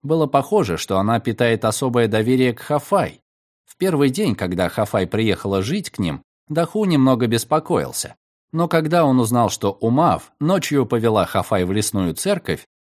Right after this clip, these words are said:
Даху перестал волноваться. Ведь он хорошо понимал, что деревья, растущие там, пробуждают страх,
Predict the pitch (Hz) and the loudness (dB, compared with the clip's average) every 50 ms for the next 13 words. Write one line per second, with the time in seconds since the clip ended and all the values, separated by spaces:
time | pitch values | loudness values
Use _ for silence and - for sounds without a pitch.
0 | _ _ _ 139 143 175 165 - 214 214 208 - 156 123 113 101 - - 131 127 | _ _ _ -4 -2 -2 -2 -2 -4 -4 -2 0 0 0 0 0 0 0 2 2
1 | 120 98 95 85 80 78 69 69 - - - - - - - - _ _ _ _ | 2 2 0 -2 -2 -2 -4 -6 -8 -10 -10 -10 -10 -10 -12 -16 _ _ _ _
2 | _ _ _ _ _ _ 90 98 98 - 123 127 113 - 117 113 113 - - 131 | _ _ _ _ _ _ -6 -6 -2 0 0 0 0 0 0 0 0 0 -2 -2
3 | - 127 123 123 127 139 175 185 156 92 - - - 92 85 78 95 92 98 110 | 0 0 2 2 2 2 2 2 2 2 0 -2 -4 -4 -4 -4 -4 -2 0 0
4 | 135 123 104 98 92 95 95 - - 113 110 101 - - 104 95 87 - 117 131 | 0 2 2 2 2 0 0 -2 -2 -2 -4 -2 -2 -4 -4 -4 -2 0 0 0
5 | 147 139 127 120 113 107 113 107 101 113 123 127 120 117 104 - - - 165 190 | 0 0 0 0 0 0 0 0 0 0 0 2 2 0 -2 -6 -6 -4 0 2
6 | 175 113 - - - | 2 2 0 -2 -8